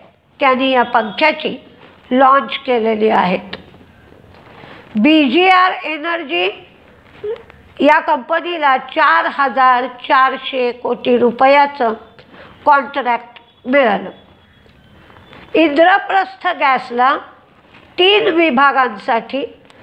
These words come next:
सिटी गॅस वितरणाचे हक्क मिळाले.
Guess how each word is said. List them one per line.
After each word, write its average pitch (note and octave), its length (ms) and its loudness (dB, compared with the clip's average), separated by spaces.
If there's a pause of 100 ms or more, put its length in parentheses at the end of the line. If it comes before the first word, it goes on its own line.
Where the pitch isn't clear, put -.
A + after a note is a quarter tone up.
(200)
सिटी F#4+ 460 0
गॅस E4 480 0
वितरणाचे B3 920 -2 (520)
हक्क C4 280 -2
मिळाले. G#4 520 -2